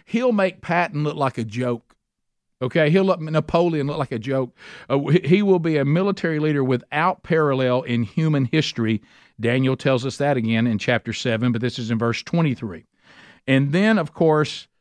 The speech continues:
you see this going on now. One of the other things Antichrist will have, and you find this in Daniel eight twenty-five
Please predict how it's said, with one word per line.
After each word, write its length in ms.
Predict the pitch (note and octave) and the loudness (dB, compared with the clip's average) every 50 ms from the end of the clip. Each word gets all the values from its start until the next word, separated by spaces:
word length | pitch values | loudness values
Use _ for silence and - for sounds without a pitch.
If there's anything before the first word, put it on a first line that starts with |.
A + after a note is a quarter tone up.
| _ | _
you 140 | - B2+ C3 | -2 -2 -2
see 220 | - - E3+ E3 D#3+ | 0 0 0 0 2
this 220 | D#3 D#3 D#3 - | 2 0 -2 0
going 240 | C#3 C3+ C3+ B2 B2 | 0 0 2 2 2
on 140 | B2 A#2+ B2 | 2 2 2
now. 220 | C3+ C3+ C3 A#2+ | 2 2 2 2
One 200 | A#2 C3 D#3 F3 | 2 2 0 0
of 80 | D#3+ D3+ | 0 -2
the 100 | C#3+ - | -2 0
other 220 | D#3 E3 E3+ F#3 | 0 2 2 0
things 320 | - E3 D#3+ D#3+ D3+ - | 0 0 0 0 -2 -2
Antichrist 720 | - D3+ D#3 D3+ - C#3+ C#3+ C#3+ - - D3+ D3 C3+ - - | -2 -4 -2 0 0 0 0 0 0 2 2 2 2 0 0
will 180 | D3 F3+ G#3 | 2 2 2
have, 420 | F3 G3+ A3+ G3+ C3 A2 A#2 B2 - _ _ _ _ _ - | 2 2 2 2 0 0 -2 -4 -6 _ _ _ _ _ -8
and 120 | G#2+ A#2 B2 | -4 -2 -2
you 40 | |
find 280 | A#2 - D3+ C#3+ C#3+ D3+ | 0 0 2 2 2 2
this 160 | D3 - - | 0 0 -2
in 100 | C3 B2+ | -2 0
Daniel 420 | C3 C3+ C3+ C#3 C#3 C3 C3 - - | 0 0 2 2 2 0 0 0 0
eight 480 | - G3+ G3+ E3 C3+ - - - - - _ _ _ _ _ _ - | 0 2 2 2 2 -2 -8 -16 -20 -20 _ _ _ _ _ _ -8
twenty-five 760 | - - F#3 F#3 E3 D3 - C#3 A#2 G#2 G#2+ A2 A#2+ B2 | -2 0 2 2 0 0 -2 -2 -2 0 0 0 -2 -2